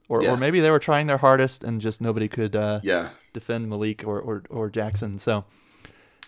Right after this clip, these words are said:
Speaker 2: I think,
Speaker 1: uh,
Speaker 2: yeah, like,
Speaker 1: fantastic.
Speaker 2: it was funny 'cause the prevailing thought after this game was like, "Man, this is like, this is like an Elite Eight game."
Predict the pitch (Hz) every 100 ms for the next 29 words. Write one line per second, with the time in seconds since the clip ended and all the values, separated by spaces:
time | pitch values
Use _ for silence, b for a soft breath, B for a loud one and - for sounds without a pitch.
0 | - 123 160 147 104 101 - 123 120 107
1 | 104 104 104 - - _ 120 120 127 -
2 | 143 143 131 113 98 104 95 110 107 107
3 | 104 95 101 98 90 87 90 87 - 85
4 | 80 80 85 80 90 92 87 80 95 120
5 | 92 90 87 - 113 113 104 98 85 98
6 | 101 90 110 92 80 73